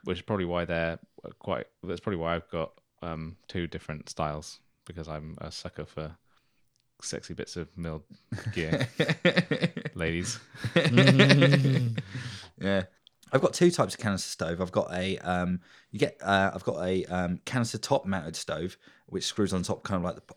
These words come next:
Speaker 2: a pocket rocket kind of style thing. And then you have, like, the regulator on the side. And I've also got, uh, a
Speaker 1: Your
Speaker 2: remote
Speaker 1: one seems to have an integrated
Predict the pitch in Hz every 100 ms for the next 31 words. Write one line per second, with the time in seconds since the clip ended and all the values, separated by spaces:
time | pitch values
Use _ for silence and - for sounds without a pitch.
0 | - - 107 80 87 78 73 - 90 80
1 | - 85 82 - 78 92 - - _ -
2 | 90 90 85 87 87 - 87 92 90 87
3 | 85 87 82 - 80 80 82 _ _ _
4 | _ _ _ _ _ - - 98 98 143
5 | 123 98 101 - 90 90 - 95 151 120
6 | - 120 - 110 110 117 110 107 104 -
7 | 101